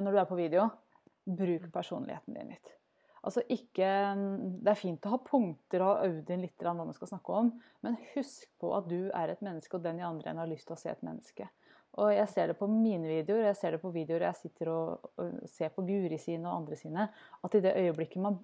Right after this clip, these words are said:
man er litt spontan, eh, tar ting litt på sparket og så videre, så blir det så mye mer interessant å følge med på enn om den som presenterer sitter der helt stiv og presenterer akkurat disse fem punktene,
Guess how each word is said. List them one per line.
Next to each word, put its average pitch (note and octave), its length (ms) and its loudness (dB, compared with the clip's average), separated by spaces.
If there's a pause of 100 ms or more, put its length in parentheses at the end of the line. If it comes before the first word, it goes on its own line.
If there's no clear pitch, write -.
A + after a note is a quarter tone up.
(340)
man F#3+ 240 -2
er F3 140 2
litt - 100 -6
spontan, C4+ 800 6 (520)
eh, F3+ 120 -2
tar F3 300 6
ting F#3 180 4
litt D#3+ 180 -4
på F#3+ 120 -2
sparket D#3+ 640 -2
og G#3 80 2
så G#3+ 100 0
videre, G3+ 300 2
så B3 100 -10 (160)
blir D#3+ 300 2
det G3 140 0
så B3+ 80 6
mye A3+ 100 8
mer D#3+ 220 2
interessant D#3+ 580 -4
å - 20 -6
følge D#3+ 300 0
med D3 100 -6
på A#3 140 2 (160)
enn F3+ 160 -2
om F3 100 -2 (380)
den D#3+ 240 2
som E3+ 260 -2
presenterer F3 540 -2
sitter - 320 -6
der - 160 -2
helt - 160 -6
stiv E3 320 -2
og E3 100 -2
presenterer E3 640 -2
akkurat A3 420 0
disse G#3+ 300 -2
fem D#3+ 240 -2
punktene, E3+ 540 -2